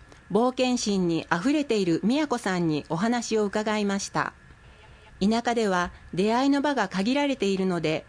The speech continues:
きっかけを作ってくれるこのイベントはとてもいい活動だと思う。もっと広まっていってほしい、と語る達郎さん。また、イベントでは、ボランティアとして参加している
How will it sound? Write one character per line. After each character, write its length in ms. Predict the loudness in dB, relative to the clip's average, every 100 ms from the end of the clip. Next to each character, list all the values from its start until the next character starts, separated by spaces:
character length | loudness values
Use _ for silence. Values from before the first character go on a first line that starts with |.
| -20 -20 -20 -8
き 120 | -2
っ 40 | -2
か 180 | -2 0
け 140 | 0
を 100 | -2
作 220 | -4 -4
っ 40 | -2
て 160 | -4
く 120 | -2
れ 140 | -2 0
る 160 | 0 -2
こ 120 | 0
の 140 | 0
イ 80 | 0
ベ 180 | 0 -2
ン 80 | -2
ト 140 | 0
は 200 | 0 -2 -4 -8
と 120 | -4
て 120 | 0
も 160 | 2 2
い 120 | 2
い 40 |
活 260 | 0 -4 0
動 180 | 0 2
だ 120 | 0
と 120 | 0
思 260 | 0 2 0
う。 100 | -2 -8 -20 -20 -20 -20 -20 -20 -4
も 140 | 0 0
っ 20 |
と 160 | -2
広 260 | -2 0 0
ま 80 | 0
っ 40 |
て 160 | -2 -4
い 60 | -4
っ 40 |
て 160 | -4 -4
ほ 120 | -4
し 140 | -2 -4
い、 120 | -4 -8 -20 -18 -6
と 120 | -4
語 120 | -2 -2 -2
る 140 | -2
達 300 | -2 -4 -2
郎 160 | -2 -2
さ 240 | -2 -4
ん。 80 | -4 -10 -20 -20 -20 -20 -20 -20 -20 -20 -20 -4
ま 120 | -4
た、 320 | 0 0 -2 -6 -20 -6
イ 100 | -2
ベ 160 | 0 0
ン 80 | 0
ト 100 | 0
で 140 | 0
は、 260 | 2 0 -4 -18 -20 -6
ボ 100 | 0
ラ 160 | 2 2
ン 60 | 0
テ 100 | 0
ィ 80 |
ア 60 | 0
と 120 | -2
し 80 | -4
て 120 | -4
参 260 | -2 -2 -2
加 160 | -2
し 100 | -4
て 100 | -2
い 140 | 0 0
る 220 | 0 -2